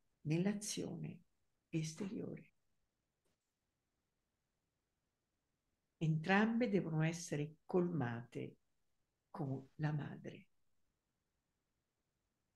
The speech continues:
Avere un lavoro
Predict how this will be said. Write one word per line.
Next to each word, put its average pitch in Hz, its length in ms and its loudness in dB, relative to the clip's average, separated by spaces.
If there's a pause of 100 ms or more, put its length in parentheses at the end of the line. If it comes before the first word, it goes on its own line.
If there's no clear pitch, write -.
(2500)
Avere 214 380 8
un 196 140 10
lavoro 233 640 6